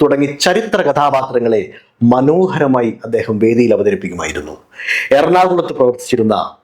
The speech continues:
ഭാവന തിയേറ്റേഴ്സുമായി ചേർന്നും പ്രവർത്തിച്ചിരുന്നു. എറണാകുളത്തെ ആദ്യകാല മിമിക്രി കലാകാരൻ കൂടിയായിരുന്നു കൊച്ചിൻ ഹനീഫ.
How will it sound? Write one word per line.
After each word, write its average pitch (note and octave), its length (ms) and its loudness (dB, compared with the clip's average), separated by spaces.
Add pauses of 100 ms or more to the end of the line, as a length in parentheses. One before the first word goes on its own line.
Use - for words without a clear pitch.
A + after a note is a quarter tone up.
(120)
ഭാവന D3+ 360 0
തിയേറ്റേഴ്സുമായി A#2+ 720 -2
ചേർന്നും C#3 400 0
പ്രവർത്തിച്ചിരുന്നു. - 640 -6 (920)
എറണാകുളത്തെ G3+ 640 4 (220)
ആദ്യകാല D#3+ 760 2
മിമിക്രി C3+ 580 -2
കലാകാരൻ C3 580 2
കൂടിയായിരുന്നു G#2 640 2 (220)
കൊച്ചിൻ G2 260 0
ഹനീഫ. F2+ 360 -6